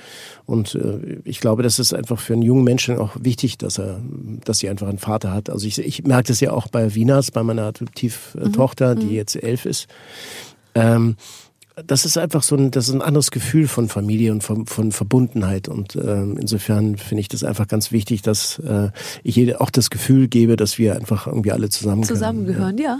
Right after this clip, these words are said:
Speaker 2: Das ist ein schönes
Speaker 1: Ja.
Speaker 2: Gefühl. Ich, hast du, ähm, hast du immer gewusst, wie du als Vater sein wirst?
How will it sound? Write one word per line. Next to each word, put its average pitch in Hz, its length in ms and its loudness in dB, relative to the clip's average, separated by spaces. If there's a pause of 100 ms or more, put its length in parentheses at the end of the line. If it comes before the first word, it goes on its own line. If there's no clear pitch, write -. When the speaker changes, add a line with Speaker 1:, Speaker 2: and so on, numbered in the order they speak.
Speaker 2:
Das - 180 -4
ist - 60 -10
ein 220 60 -8
schönes 247 320 -6
Speaker 1:
Ja. 247 80 -4
Speaker 2:
Gefühl. 226 220 0 (300)
Ich, - 180 -4 (260)
hast - 420 0
du, 294 220 0 (160)
ähm, 226 280 2 (580)
hast 240 260 -2
du 262 140 -8
immer 302 240 4
gewusst, 262 480 0
wie 262 100 4
du 269 120 0
als 226 240 2
Vater 240 340 2
sein 220 480 0
wirst? 320 480 -2